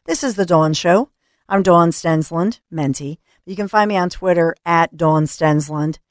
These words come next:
And yes, I have two Twitter accounts. Uh, one is Dawn Menti and one's Dawn Stensland, but I th-, I usually use the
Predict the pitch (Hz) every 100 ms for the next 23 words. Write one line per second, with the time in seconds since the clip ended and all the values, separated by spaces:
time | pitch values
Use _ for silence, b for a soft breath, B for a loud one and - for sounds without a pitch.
0 | _ - 202 202 196 226 196 180 - 220
1 | 220 - 170 165 156 175 147 147 151 -
2 | - _ _ _ _ _ 165 160 165 175
3 | 180 170 170 160 156 151 147 156 151 156
4 | 156 - 151 147 - 143 143 147 135 131
5 | 151 156 - - 160 175 156 160 147 147
6 | - 151